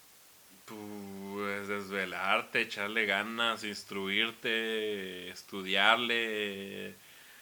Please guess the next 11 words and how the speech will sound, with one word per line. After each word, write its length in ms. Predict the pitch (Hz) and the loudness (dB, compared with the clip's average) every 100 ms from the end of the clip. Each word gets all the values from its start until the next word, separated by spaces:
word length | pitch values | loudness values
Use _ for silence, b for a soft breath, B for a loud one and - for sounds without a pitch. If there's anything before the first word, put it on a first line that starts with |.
| B B B - - | B B B -18 -6
este, 600 | 98 90 - - 95 95 | -6 -4 -8 -2 0 0
ser 220 | - 107 | 0 -2
constante, 720 | 131 127 - 117 135 139 135 | 0 0 4 6 6 4 0
muy, 560 | 123 110 131 156 160 151 | 0 0 0 2 0 0
muy, 400 | 135 135 143 143 | 0 0 0 0
muy 380 | 131 135 147 147 | -2 -2 -4 -2
constante, 840 | 127 110 - 113 123 135 131 131 | -2 -2 2 4 4 2 -4 -4
no 80 | 120 | -4
aflojar 400 | 113 120 - 120 | -4 -4 2 2
el 100 | 120 | 2
paso. 680 | 117 113 120 123 120 117 | 4 6 8 4 -2 -4